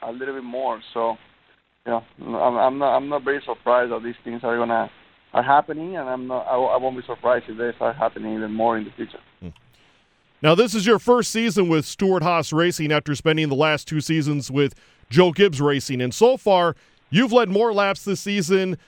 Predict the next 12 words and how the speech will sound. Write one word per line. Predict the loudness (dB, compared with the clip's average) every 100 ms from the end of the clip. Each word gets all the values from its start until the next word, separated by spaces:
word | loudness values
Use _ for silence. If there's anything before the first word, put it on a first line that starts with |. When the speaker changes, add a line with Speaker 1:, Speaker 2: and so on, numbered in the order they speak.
| _
Speaker 2:
than | 2
you | 2
did | 4 2
in | 2
your | -2
first | 2 0 0
two | -4 0
years | 2 2
in | 0
nascar | 0 0 0 -2 0
Cup | -2 -2
combined, | 0 2 2 0 -4